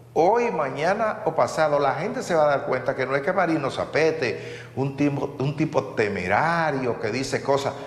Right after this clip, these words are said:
No, es que hay unos documentos que comprometen a Gonzalo Castillo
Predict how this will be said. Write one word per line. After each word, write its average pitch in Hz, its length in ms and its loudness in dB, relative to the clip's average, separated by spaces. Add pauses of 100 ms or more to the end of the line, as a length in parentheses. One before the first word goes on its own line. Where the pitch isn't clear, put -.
(180)
No, 156 560 0
es 123 100 -4
que 143 120 -4
hay 160 40 -2
unos 175 280 -2
documentos 123 840 0
que 117 100 -2
comprometen 131 640 2
a 214 80 0
Gonzalo 156 480 2
Castillo 113 640 -2